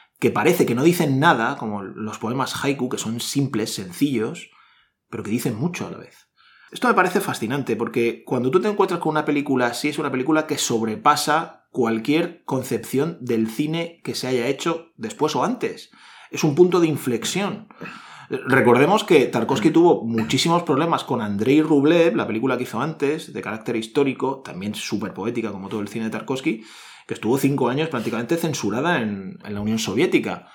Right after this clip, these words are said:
Pero bueno, a pesar de eso es curioso estas contradicciones, ¿no? del mecanismo burocrático soviético que le permitieron rodar Solaris. Entonces, claro, aquí en Solaris él ya se desquita del historicismo y dice, "No, no,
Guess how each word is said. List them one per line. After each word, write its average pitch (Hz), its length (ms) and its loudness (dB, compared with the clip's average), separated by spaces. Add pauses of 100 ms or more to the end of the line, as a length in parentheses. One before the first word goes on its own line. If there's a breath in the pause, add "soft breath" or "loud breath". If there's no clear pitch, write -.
(400 loud breath)
Pero 117 140 6
bueno, 180 160 10
a 113 80 6
pesar 131 280 4
de 147 100 8
eso 151 140 8
es 147 60 6
curioso 147 400 8
estas - 180 2
contradicciones, 143 840 4
¿no? 156 200 -2
del 120 140 0
mecanismo 117 520 -2
burocrático 120 440 0
soviético 127 360 2
que 135 60 6
le 117 60 2
permitieron 110 460 -2
rodar 107 260 -2
Solaris. 123 440 -2 (320 loud breath)
Entonces, - 180 -2
claro, 156 160 6
aquí 131 140 4
en 190 80 2
Solaris 180 420 6
él 170 140 6
ya 185 120 6
se 175 160 4
desquita 185 520 2
del 165 120 4
historicismo 190 880 2 (360 soft breath)
y 127 100 2
dice, 123 240 0
"No, 156 140 2
no, 165 380 2